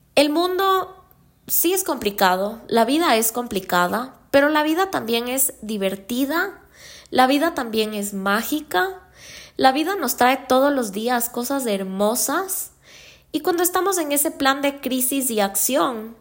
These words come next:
no nos dejamos, no nos permitimos reconocer todo eso.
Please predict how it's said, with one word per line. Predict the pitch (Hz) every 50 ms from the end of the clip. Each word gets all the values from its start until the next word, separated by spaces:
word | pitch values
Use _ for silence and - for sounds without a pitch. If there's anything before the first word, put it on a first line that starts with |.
| - -
no | 254 269 302 330
nos | 359 370 339
dejamos, | 294 - - - 262 - 370 311 - 175 208 - -
no | - 226 247
nos | 262 302 330 320 -
permitimos | - 214 208 202 196 202 196 - 240 294 349 311 185 190 208 - - -
reconocer | 214 214 214 214 233 233 220 220 226 - 269 269 277 277
todo | - - 262 262 262 262 247
eso. | 226 254 269 - - - - -